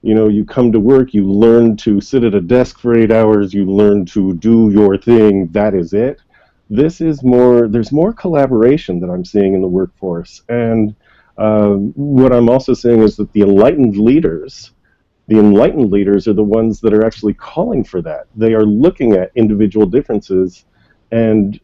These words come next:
and making cross-departmental teams so that individuals can talk together and there's no more silo.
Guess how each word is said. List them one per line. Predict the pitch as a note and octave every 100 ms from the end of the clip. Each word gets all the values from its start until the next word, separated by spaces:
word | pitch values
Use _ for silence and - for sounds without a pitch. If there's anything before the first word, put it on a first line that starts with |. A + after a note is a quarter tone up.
| _ -
and | A#2 G2+
making | A2+ A#2+ C#3 C3 G#2+ F2+
cross-departmental | - A#2 A#2 B2 - - _ _ _ - - A#2 A#2+ A2+ G2+
teams | - - F3 C3+ G2+ A2+ - _ _ _ _
so | - B2 A#2+
that | A#2+ A#2 -
individuals | B2 A2 A2+ E3 A#2+ G#2+ G#2+
can | - G#2+
talk | G#2+ C3+ -
together | A2 F#2+ F#2+ G2 G2
and | - A2+
there's | A#2 A#2
no | A#2+
more | A2+ G2+
silo. | - G2 G2 F2 -